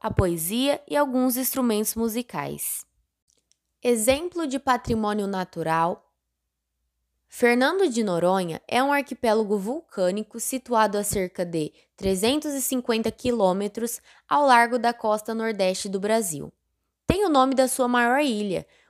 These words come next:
um parque marinho e santuário ecológico, protegido com uma linha costeira recortada e vários ecossistemas. É reconhecida pelas suas praias pouco urbanizadas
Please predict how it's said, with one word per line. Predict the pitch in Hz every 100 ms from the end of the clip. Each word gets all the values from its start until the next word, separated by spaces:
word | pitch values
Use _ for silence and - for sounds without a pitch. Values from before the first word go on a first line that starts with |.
| -
um | 202
parque | 190 233 254 -
marinho | 233 196 180 226 254 -
e | 240
santuário | - 247 247 233 208 214
ecológico, | - 254 226 196 196 - 165 - _ _
protegido | - 226 247 233 208 277 262
com | - 247
uma | 247 240
linha | 226 247
costeira | 247 277 311 - 214 190 220 262 - _
recortada | - 311 320 320 285 - 226 226 247 -
e | 302
vários | 240 220 208 220
ecossistemas. | 226 226 247 254 247 - 151 151 151 160 - _ _ _ _ _ _
É | - 339
reconhecida | 392 392 320 262 240 269 247
pelas | 247 247 233
suas | 233 226 214
praias | - 214 190 196 254 - - _ _ -
pouco | 285 359 -
urbanizadas | 359 277 302 311 - 220 214 190 175 -